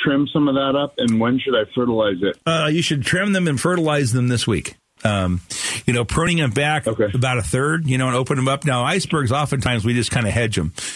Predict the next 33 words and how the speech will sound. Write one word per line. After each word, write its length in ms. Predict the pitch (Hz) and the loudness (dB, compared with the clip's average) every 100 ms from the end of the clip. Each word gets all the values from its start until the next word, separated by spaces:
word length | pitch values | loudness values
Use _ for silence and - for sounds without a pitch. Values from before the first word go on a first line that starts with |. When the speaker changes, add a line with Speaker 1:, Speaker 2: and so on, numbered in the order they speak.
| - - | -14 -2
Speaker 2:
and 140 | 104 | 0
don't 180 | 123 117 | 0 0
do 100 | 120 | 0
the 100 | 104 | 0
pruning 280 | - 135 120 | 0 0 2
like 140 | 107 101 | 0 0
we 80 | |
would 180 | 104 104 | 0 2
with 100 | 101 | 2
a 60 | 92 | 2
hybrid 360 | 110 110 104 - | 0 0 -2 0
tea. 280 | 110 123 - - - - - | 0 0 -4 -14 -18 -14 -2
But, 300 | 113 107 120 | 0 0 0
uh, 220 | 110 107 | 0 0
prune 240 | - 180 | 0 0
'em 40 | 202 | 0
Speaker 1:
Okay. 100 | 180 | 0
Speaker 2:
this 120 | - | 0
week 220 | 175 180 | 0 0
and 120 | 147 - | -2 0
fertilize 420 | 156 156 147 131 | 0 0 0 0
them 100 | 135 | 0
this 180 | 131 135 | 0 0
week. 220 | 139 135 | 0 0
A 40 | |
little 200 | 151 185 | 0 0
bit 140 | 175 160 | 0 0
of 60 | |
extra 520 | 135 151 - 151 123 | 0 -2 -2 0 0
magnesium 840 | 113 120 127 131 151 139 175 226 180 - - - - | 0 0 0 0 0 0 0 0 -2 -6 -18 -18 -2
or 100 | 110 | 0
Epsom 300 | 127 - 156 | 0 0 0
salt, 340 | 135 165 196 | 0 0 0